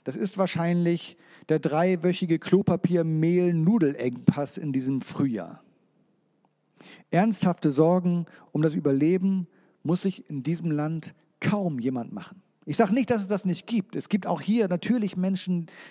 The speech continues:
die wirklich krasse Sorgen ums körperliche Überleben haben. Aber das ist nicht die große Mehrheit in unserem Land.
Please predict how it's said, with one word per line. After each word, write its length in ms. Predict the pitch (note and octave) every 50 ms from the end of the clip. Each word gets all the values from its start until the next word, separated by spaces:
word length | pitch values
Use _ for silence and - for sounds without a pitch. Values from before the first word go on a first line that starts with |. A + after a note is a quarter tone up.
| - _ -
die 160 | D#3+ E3 D3+
wirklich 320 | F3 G#3 A3 F#3+ E3+ -
krasse 380 | - - - E3 F3+ - - D#3+
Sorgen 260 | C#3+ E3 D#3+ D#3+ D#3
ums 320 | D#3 D#3 D3+ C#3 - - -
körperliche 520 | - G3+ A3 F#3+ F#3 E3+ E3+ D3+ - E3+
Überleben 540 | D3+ C3+ C3+ C#3 F#3 A#3 A3 E3 D3 B2 G#2+
haben. 320 | A2+ G#2+ G#2+ G2+ A2 G#2+ - _ - - - - - - _ _ _ _
Aber 180 | - - D3 D3+
das 140 | E3 - -
ist 260 | - E3 - - D#3
nicht 260 | D#3 D#3+ D3 - -
die 80 | D3+ C#3+
große 400 | - C#3 C#3+ C#3 - - B2+ A#2+
Mehrheit 440 | C3 D#3 F3 E3+ C#3 B2 A2 -
in 80 | A#2 A2
unserem 300 | A2 A2 A2 G#2+ G#2 A2+
Land. 420 | A2+ A2 G#2 F#2 F#2 - F#2 -